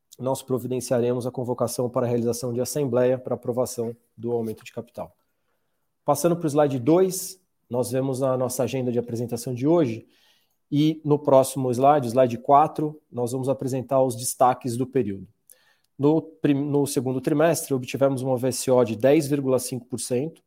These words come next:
no nosso empreendimento Ix Tatuapé. Registramos uma redução de trinta e seis por cento nos distratos, na comparação entre o primeiro semestre desse ano e o primeiro semestre do ano passado. Comparando o segundo tri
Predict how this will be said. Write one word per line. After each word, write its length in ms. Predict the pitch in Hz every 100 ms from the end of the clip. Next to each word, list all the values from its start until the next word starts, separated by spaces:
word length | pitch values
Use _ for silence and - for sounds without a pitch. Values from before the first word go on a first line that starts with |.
| -
no 360 | 117 117 110
nosso 340 | 117 117 - 113
empreendimento 640 | 107 117 113 117 117 120
Ix 180 | 117 -
Tatuapé. 580 | 113 117 - 120 135 - _ _ _ _ - _
Registramos 480 | - 123 - 160 160
uma 160 | 156 147
redução 400 | 143 139 151 143
de 80 | 135
trinta 320 | 156 170 165
e 40 |
seis 220 | - 147
por 100 | -
cento 280 | - 135 131
nos 160 | 127 117
distratos, 500 | 113 120 127 147 -
na 80 | 120
comparação 560 | 123 123 123 120 131
entre 160 | 120 127
o 40 |
primeiro 380 | - 127 131 135
semestre 540 | 139 123 117 123 -
desse 380 | 110 127 - 123
ano 280 | 120 107 98 _ _ _ -
e 260 | 139 131 -
o 80 | 123
primeiro 340 | 127 127 123
semestre 480 | 120 117 120 113 117
do 160 | 113
ano 80 | 117
passado. 540 | 110 127 - 123 135 175 _ _ _ _ _ _ _ -
Comparando 480 | - 147 147 147 170
o 20 |
segundo 460 | 165 156 135 170 -
tri 340 | - 127 117